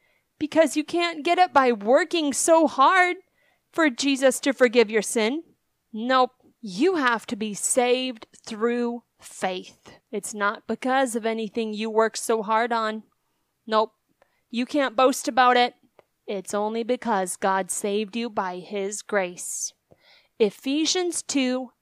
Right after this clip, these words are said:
eight and nine. "For by grace you have been saved through faith,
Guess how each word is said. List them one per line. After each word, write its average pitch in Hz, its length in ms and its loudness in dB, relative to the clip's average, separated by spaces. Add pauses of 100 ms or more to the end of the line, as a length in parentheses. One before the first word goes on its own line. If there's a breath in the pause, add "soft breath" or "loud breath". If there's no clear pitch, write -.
(120)
eight 247 380 0
and 233 240 -2
nine. 185 420 -6 (420 soft breath)
"For 220 300 6
by 180 240 2
grace 269 760 0
you 226 280 -2
have 202 240 2
been 214 220 0
saved 277 720 0
through 269 380 0
faith, - 580 -6